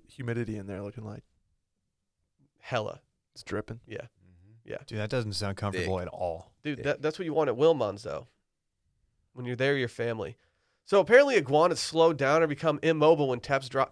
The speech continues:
Speaker 2: temps drop into the forties, which doesn't really happen a lot in places where iguanas live.
Speaker 3: Right. They're tropical
Speaker 2: Yeah.
Speaker 3: creatures.
Speaker 2: And right now, they're just falling from trees 'cause they just become so docile, they're just dropping. It's raining iguanas in Florida.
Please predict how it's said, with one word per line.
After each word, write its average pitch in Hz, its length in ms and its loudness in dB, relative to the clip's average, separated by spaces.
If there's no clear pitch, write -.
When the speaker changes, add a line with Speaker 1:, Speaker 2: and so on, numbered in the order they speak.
Speaker 2:
temps 160 240 0
drop 147 260 4
into 143 120 -6
the 113 60 -8
forties, 143 460 -4
which 131 140 -8
doesn't 139 180 -2
really 131 140 -2
happen 113 320 -2
a 143 60 -4
lot 143 260 -2
in 117 120 -12
places 117 300 -8
where 113 160 -6
iguanas 110 420 -6
live. 110 300 -6
Speaker 3:
Right. 90 220 -6
They're - 100 -12
tropical 101 600 -2
Speaker 2:
Yeah. 113 160 -2
Speaker 3:
creatures. 104 520 -8
Speaker 2:
And 165 180 0
right 208 200 6
now, 208 160 8
they're 175 120 0
just 160 240 -8
falling 185 340 6
from 156 160 -6
trees 185 440 -2
'cause 147 200 -2
they 151 100 -2
just 156 180 -4
become 160 260 -4
so 151 180 2
docile, 131 640 0
they're 131 140 0
just 123 180 -8
dropping. 127 600 -4
It's 143 120 -12
raining 170 360 4
iguanas 147 420 2
in 117 80 -6
Florida. 156 460 -2